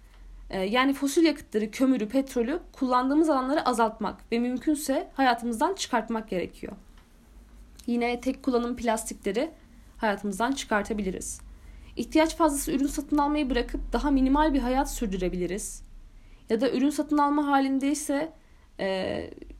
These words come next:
internetten alışveriş vermek, işte kargo sürecine girmektense daha yerel dükkanlardan, e, alışveriş yapmayı tercih edebiliriz.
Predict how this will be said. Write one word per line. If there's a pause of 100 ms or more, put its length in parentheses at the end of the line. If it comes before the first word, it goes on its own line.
(380)
internetten
alışveriş
vermek,
işte
kargo
sürecine
girmektense (460)
daha
yerel
dükkanlardan, (420)
e,
alışveriş
yapmayı (300)
tercih
edebiliriz.